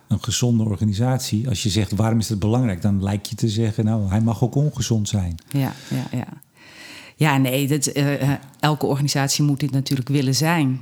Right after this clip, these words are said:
Speaker 2: Eh, alleen al, eh, omdat er overduidelijke linken zijn tussen een gezonde organisatie en bijvoorbeeld een laag verzuim en een goede productiviteit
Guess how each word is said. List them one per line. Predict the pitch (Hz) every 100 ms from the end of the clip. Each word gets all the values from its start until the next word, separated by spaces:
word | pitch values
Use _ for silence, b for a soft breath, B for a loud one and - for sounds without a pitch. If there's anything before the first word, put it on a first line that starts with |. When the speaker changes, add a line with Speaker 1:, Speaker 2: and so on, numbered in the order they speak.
| - -
Speaker 2:
Eh, | 135 131 - - - -
alleen | 147 147 170 170
al, | 131 131 151 -
eh, | 139 139 -
omdat | 135 135 143
er | 131
overduidelijke | 101 175 175 143 147 139 143 139 131
linken | 131 147 190 180 143
zijn | 131 113 -
tussen | 143 - 131 131
een | 135 135
gezonde | - 139 143 120
organisatie | 127 120 127 147 160 - 120 151 B B B B _
en | 160 156
bijvoorbeeld | 131 139 143 -
een | 127 123
laag | 120 120 -
verzuim | 135 123 123 165 160 B B B B _
en | 135 127
een |
goede | 123 147 127
productiviteit | - 123 120 - 127 - 135 147 196 -